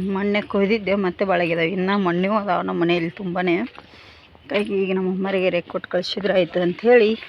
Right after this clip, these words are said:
ಆ, ಕೊಯ್ದಿದ್ದೇನೆ, ಕೊಯ್ತಾ ಇದ್ದೇನೆ. ಸುಮ್ನೆ ಹಣ್ಣಾಗಿ ಕೆಳಗೆ ಬಿದ್ದು ಹಾಳಾಗಿ ವೇಸ್ಟ್ ಆಗೋಕ್ಕಿಂತ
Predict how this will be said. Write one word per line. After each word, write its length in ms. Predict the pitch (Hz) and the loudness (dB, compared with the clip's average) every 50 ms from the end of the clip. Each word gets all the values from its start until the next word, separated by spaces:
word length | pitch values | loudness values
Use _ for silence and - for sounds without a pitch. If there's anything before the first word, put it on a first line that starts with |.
| - - - - - - - - - - - - - - - | -10 -10 -10 -10 -12 -16 -16 -18 -16 -16 -16 -16 -16 -12 -8
ಆ, 100 | - 226 208 202 208 202 196 202 180 - - - - | -6 -6 -4 -4 -2 -2 -2 -4 -6 -8 -12 -16 -6
ಕೊಯ್ದಿದ್ದೇನೆ, 680 | - - 202 196 185 214 208 190 190 185 180 190 240 269 - - - - - - - - - - - - - - - - - - - | 0 2 2 2 4 2 2 2 2 2 2 2 2 -2 -4 -10 -20 -20 -20 -20 -20 -20 -20 -20 -20 -20 -20 -20 -20 -20 -20 -4 0
ಕೊಯ್ತಾ 240 | 220 220 233 - 214 | 2 2 2 2 0
ಇದ್ದೇನೆ. 200 | 185 175 185 175 | 0 0 -2 -2
ಸುಮ್ನೆ 320 | 165 - 233 226 226 240 | -4 -4 -4 -2 0 -2
ಹಣ್ಣಾಗಿ 680 | 226 180 208 208 220 226 233 233 226 214 214 233 233 226 | -2 0 0 0 2 2 2 2 0 0 0 0 0 0
ಕೆಳಗೆ 440 | - - 190 165 175 180 190 208 202 | 0 0 2 4 6 6 6 4 2
ಬಿದ್ದು 360 | 190 185 208 180 180 202 196 | 2 0 -2 -2 -2 -2 -2
ಹಾಳಾಗಿ 420 | 190 196 170 175 185 185 185 185 180 | -2 -2 -2 0 0 0 0 -2 -2
ವೇಸ್ಟ್ 300 | 170 180 196 - - 196 | -2 -2 -2 -2 -4 -4
ಆಗೋಕ್ಕಿಂತ 440 | 180 170 165 160 185 180 196 175 | -4 -4 -6 -6 -6 -6 -4 -4